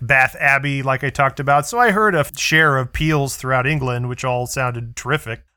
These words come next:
Uh, so I was expecting equally terrific music at Notre Dame, and I was sadly disheartened that the <laughs> music was not as good, uh, with the bells as I expected it to be, and I just couldn't believe this. So I, that's when I started my quest to learn more about why were the bells of Notre Dame so bad.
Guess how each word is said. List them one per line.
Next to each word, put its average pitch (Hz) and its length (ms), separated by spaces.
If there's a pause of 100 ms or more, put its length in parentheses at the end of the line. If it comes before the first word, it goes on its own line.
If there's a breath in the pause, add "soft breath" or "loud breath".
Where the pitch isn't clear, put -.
Uh, 139 180
so 202 200
I 240 40
was 240 120
expecting 208 760
equally 190 460
terrific 170 360
music 165 400
at 151 80
Notre 160 220
Dame, 175 220
and 135 80
I 151 60
was 147 300
sadly 143 760 (180)
disheartened 151 600
that 139 140
the 139 60
<laughs> 190 160
music 185 240
was 143 160
not 156 220
as 139 120
good, 143 380 (220 soft breath)
uh, 131 300
with 139 160
the 143 60
bells 147 380
as 139 120
I 147 100
expected 156 420
it 117 120
to 127 80
be, 123 140
and 117 80
I 143 40
just 160 180
couldn't 156 200
believe 147 320
this. 113 200
So 131 140
I, 131 100
that's 151 280
when 139 80
I 131 100
started 151 380
my 135 120
quest - 360
to 131 100
learn 143 240
more 143 220
about 123 320
why 143 200
were 143 80
the 127 120
bells 135 320
of 127 80
Notre 135 240
Dame 127 200
so 139 160
bad. 110 480